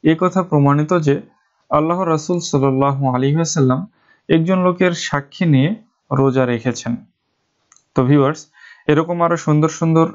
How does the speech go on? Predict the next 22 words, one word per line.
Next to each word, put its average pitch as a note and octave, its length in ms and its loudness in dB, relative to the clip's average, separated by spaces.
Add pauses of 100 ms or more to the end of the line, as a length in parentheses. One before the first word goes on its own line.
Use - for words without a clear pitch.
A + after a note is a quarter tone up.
(160)
ইসলামিক D#3+ 440 0
বিষয়ে D#3 320 0
আলোচনা C#3 600 -2
এবং C3 360 0 (360)
ইসলামিক D#3 460 0
বিভিন্ন C#3+ 380 2
বিষয়ে D#3+ 300 0
টিপস D#3 400 -2
পেতে D3+ 420 0 (340)
অবশ্যই D#3+ 400 0
আমাদের C#3 280 2
সাথেই C3+ 380 -6
থাকুন D#3+ 500 -2
এবং F3+ 280 -2
চ্যানেলটি C#3+ 400 -2
সাবস্ক্রাইব C#3 560 -4
করে C#3+ 420 0 (200)
বেল D3+ 260 0
আইকনটি D3+ 400 -4
ক্লিক C3 300 -6
করে A#2 200 -2
দিন। A2 280 -6